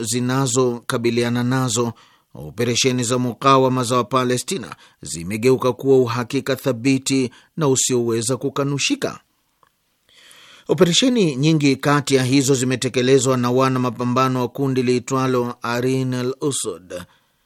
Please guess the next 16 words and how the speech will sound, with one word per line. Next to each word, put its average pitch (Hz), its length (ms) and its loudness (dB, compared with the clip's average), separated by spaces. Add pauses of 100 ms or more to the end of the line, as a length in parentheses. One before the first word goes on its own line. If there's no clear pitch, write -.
(260)
yenye 120 480 -2
maana 123 640 -2
ya 123 180 -2
pango 127 840 -2
la 127 180 -2
simba, 95 540 -8 (360)
na 73 260 -14
kuwatia 123 500 -2
kiwewe 131 520 6
na 127 100 0
wasiwasi 127 880 0 (240)
wa 131 100 0
Zayuni. 120 600 0 (880)
Katika 82 460 -8
ripoti 123 360 -2
yake, 127 460 0